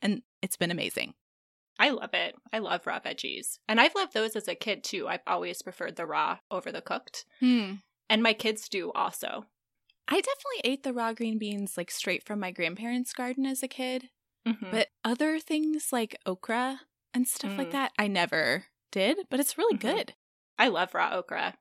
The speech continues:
Speaker 2: I started eating that when we were in Austin. I
Speaker 1: Uh-huh.
Speaker 2: think that is kind of a strange thing that
Speaker 1: Yeah.
Speaker 2: most people cook it, but I like it.
Speaker 1: It seems like it's
Speaker 2: <laughs>
Speaker 1: less slimy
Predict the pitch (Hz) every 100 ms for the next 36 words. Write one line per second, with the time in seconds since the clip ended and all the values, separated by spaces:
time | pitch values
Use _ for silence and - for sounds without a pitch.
0 | - 220 - 226 202 180 180 175 170 196
1 | 190 180 180 170 180 - 233 240 254 -
2 | - 220 254 311 294 233 208 - 185 175
3 | 190 - 233 247 262 - 311 294 311 302
4 | _ - - 247 285 - - 269 269 269
5 | 277 330 302 - 196 - - _ _ _
6 | _ _ _ 240 185 175 190 - _ -
7 | - 285 480 554 622 453 - - 247 185
8 | - - - 185 156 165 143 135